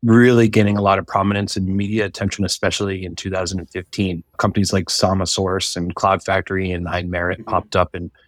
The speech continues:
Speaker 1: and really applied some sort of impact angle to outsourcing and to take on the established companies in the space. Next Step took a different twist.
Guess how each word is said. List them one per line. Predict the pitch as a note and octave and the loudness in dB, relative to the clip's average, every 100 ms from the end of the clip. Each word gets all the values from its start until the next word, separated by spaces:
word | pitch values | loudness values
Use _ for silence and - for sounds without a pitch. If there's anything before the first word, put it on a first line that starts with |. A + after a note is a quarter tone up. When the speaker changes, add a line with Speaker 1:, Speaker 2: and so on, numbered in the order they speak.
| _ | _
Speaker 1:
and | G2 | 2
really | G2+ F#2 | 4 4
applied | E2+ - F2+ F2 | 2 0 0 0
some | F#2 | -4
sort | - F#2 | -4 -4
of | - | -4
impact | G2 F#2 F#2 F2+ - | -8 -4 -4 -4 -4
angle | F2+ F#2 F2 - | -4 -2 -4 -6
to | - G#2 G2 F2+ F#2 | -2 0 0 -4 -4
outsourcing | F#2+ G2+ F#2 - - _ - | -2 0 -4 -6 -10 _ 0
and | A2+ | 2
to | F#2+ | 2
take | - G2+ | 2 0
on | F#2+ F2+ | 0 0
the | G#2 | -2
established | F#2+ F#2 F2 - | 0 0 -2 -6
companies | F#2 - | -6 -8
in | G2 | -14
the | F#2 | -12
space. | - G#2 - - _ _ - | -12 -10 -12 -14 _ _ 0
Next | B2+ C3 C3 | 4 4 2
Step | - - F#2 - | -2 2 2 2
took | - A#2+ G#2+ | 0 0 2
a | G#2+ | 2
different | G2 A#2 A#2+ A2 - | 4 2 4 2 0
twist. | - G#2+ F#2 - - - | -6 -4 -4 -6 -8 -10